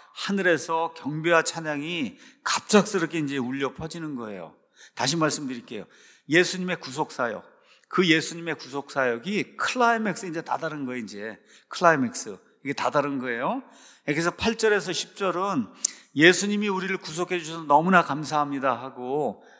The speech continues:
아, 이렇게 구속의 은혜를 찬양하는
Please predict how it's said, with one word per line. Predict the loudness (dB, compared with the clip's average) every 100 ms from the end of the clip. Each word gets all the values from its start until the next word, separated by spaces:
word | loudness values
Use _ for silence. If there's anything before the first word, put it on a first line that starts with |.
| _ -2
아, | 0 2
이렇게 | 0 -4
구속의 | -6 -4 -2 -2 2 2 0 -8 -2
은혜를 | 4 6 4 2 -6 -10 -10
찬양하는 | -4 -2 0 0 -2